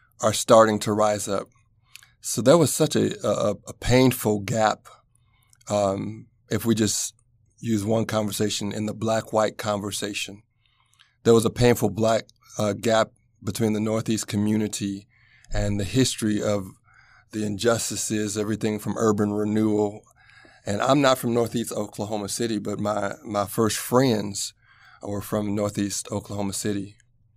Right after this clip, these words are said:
And I would hear the stories and some of the same stories you would hear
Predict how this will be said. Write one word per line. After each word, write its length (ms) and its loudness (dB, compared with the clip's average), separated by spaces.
And 120 2
I 80 8
would 160 4
hear 280 6
the 120 -2
stories 960 -2
and 220 -6
some 260 -2
of 60 -6
the 60 -10
same 320 -4
stories 320 -4
you 100 -8
would 120 -8
hear 460 -8